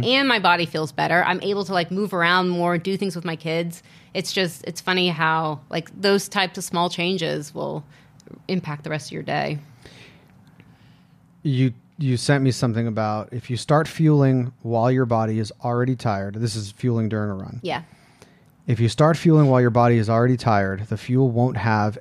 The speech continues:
Speaker 1: an impact because your body will be too stressed to consume the nutrients effic-, efficiently.
Speaker 2: Mm-hmm. It's very true. Yeah. Mind blowing,
Speaker 1: That
Speaker 2: right?
Speaker 1: was mind blowing.
Speaker 2: <laughs> Yeah. It's like keeping your tank full, right?
Speaker 1: Yeah.
Speaker 2: Like, you can't be on E.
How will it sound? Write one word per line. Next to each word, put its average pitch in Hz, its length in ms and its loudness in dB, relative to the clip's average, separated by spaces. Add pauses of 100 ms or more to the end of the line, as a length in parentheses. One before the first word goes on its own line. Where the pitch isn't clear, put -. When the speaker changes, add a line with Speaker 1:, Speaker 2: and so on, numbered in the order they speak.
Speaker 1:
an 110 140 0
impact 104 540 -4
because 110 240 -4
your 104 100 -4
body 113 300 4
will 117 100 0
be 104 140 -2
too 139 180 0
stressed 113 460 2
to - 80 -4
consume 120 500 0
the 113 80 2
nutrients 107 600 0
effic-, 107 320 -6 (100)
efficiently. - 640 -4 (100)
Speaker 2:
Mm-hmm. 170 220 0 (1200)
It's - 160 -20
very 151 200 -8
true. 147 220 -14 (260)
Yeah. 165 260 2 (260)
Mind 190 300 2
blowing, 160 240 -2
Speaker 1:
That 147 160 6
Speaker 2:
right? 165 60 4
Speaker 1:
was 240 240 6
mind 180 260 4
blowing. 247 400 2 (200)
Speaker 2:
<laughs> 214 160 -18
Yeah. 180 300 0 (160)
It's - 200 -6
like 247 200 -2
keeping 262 260 -6
your 247 80 -4
tank 269 240 -2
full, 165 220 -6
right? 190 340 -2 (340)
Speaker 1:
Yeah. 160 260 4 (120)
Speaker 2:
Like, 185 260 -6 (260)
you 196 120 -12
can't 233 260 -4
be 220 120 -4
on 190 180 -2
E. 170 460 -4